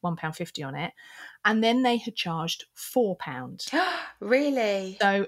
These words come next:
Speaker 1: she was really, really put out by it. And it was,
Speaker 2: Okay.
Speaker 1: and, um, which I can see. But then the comments that, the comments that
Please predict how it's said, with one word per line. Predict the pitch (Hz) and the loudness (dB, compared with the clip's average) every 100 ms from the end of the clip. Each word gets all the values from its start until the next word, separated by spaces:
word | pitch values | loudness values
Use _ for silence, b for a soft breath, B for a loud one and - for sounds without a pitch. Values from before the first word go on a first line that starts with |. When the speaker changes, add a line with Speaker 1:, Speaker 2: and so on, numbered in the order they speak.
| - | 4
Speaker 1:
she | - - 277 277 | 4 8 6 6
was | 262 202 | 4 2
really, | 202 240 220 220 196 | 4 4 4 2 2
really | 185 175 | 0 0
put | 196 220 - | 0 0 4
out | 285 262 | 4 4
by | 196 160 147 | -2 -4 -4
it. | - - | -6 -2
And | 190 202 | 0 2
it | - - | -2 -6
was, | 220 | -12
Speaker 2:
Okay. | - | -2
Speaker 1:
and, | 208 202 202 202 202 - | 0 2 4 4 2 2
um, | 202 202 208 | 2 2 2
which | 262 - - | 2 2 2
I | |
can | 233 226 | 0 0
see. | - | 0
But | 180 220 | 0 0
then | 247 247 240 - | 4 4 2 -2
the | 233 | -6
comments | - - 339 339 208 - - - | -6 4 4 4 -2 -2 -6 -6
that, | 185 175 - - - - - b b b b b b _ _ _ _ | -2 -2 -2 -8 -6 -6 -6 b b b b b b _ _ _ _
the | - | -4
comments | - 294 339 320 - | 0 2 2 0 0
that | - | -2